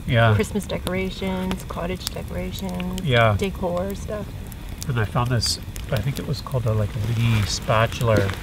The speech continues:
Speaker 2: Mm-hmm.
Speaker 1: something. Melamine. It was the closest thing to a spoon, so just shoveling food in my mouth with this. It works.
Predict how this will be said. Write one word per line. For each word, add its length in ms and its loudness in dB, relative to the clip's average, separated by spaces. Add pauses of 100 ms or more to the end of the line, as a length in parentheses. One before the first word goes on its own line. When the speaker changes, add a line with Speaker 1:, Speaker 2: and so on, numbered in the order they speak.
(240)
Speaker 2:
Mm-hmm. 440 0 (500)
Speaker 1:
something. 440 -2 (1700)
Melamine. 440 4
It 1120 -6
was 120 0
the 40 0
closest 380 2
thing 160 2
to 120 6
a 40 4
spoon, 360 2
so 280 2 (560)
just 160 0
shoveling 320 2
food 200 0
in 60 0
my 100 4
mouth 280 0
with 120 -2
this. 260 -2 (3000)
It 80 0
works. 300 2